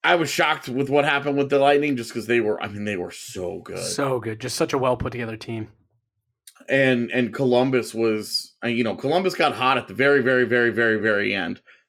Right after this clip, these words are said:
Speaker 1: Kinda like Colorado, they waited absolutely as long as they could to tap into their best
Speaker 2: Yeah.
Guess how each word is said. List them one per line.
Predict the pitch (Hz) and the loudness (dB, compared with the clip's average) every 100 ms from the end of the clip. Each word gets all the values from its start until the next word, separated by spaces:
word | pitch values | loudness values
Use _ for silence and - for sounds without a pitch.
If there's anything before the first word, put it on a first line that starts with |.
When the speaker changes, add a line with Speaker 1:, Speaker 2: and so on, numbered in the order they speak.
| - | -4
Speaker 1:
Kinda | 170 196 | 0 4
like | 180 143 | 2 2
Colorado, | 151 139 127 117 110 | 4 4 4 4 4
they | 127 | 4
waited | 139 131 131 120 | 4 4 4 4
absolutely | 107 135 - 123 113 139 98 98 | 2 0 -2 -4 -2 -2 -4 -10
as | 90 | -10
long | 90 107 123 127 | -4 0 2 0
as | 107 | 0
they | 117 | -2
could | 117 110 98 | 0 -2 -2
to | - | -6
tap | - 104 101 | -4 -4 -4
into | 107 | -6
their | 98 92 | -4 -4
best | 87 53 - - - | -4 -8 -10 -16 -12
Speaker 2:
Yeah. | 143 - | -8 -6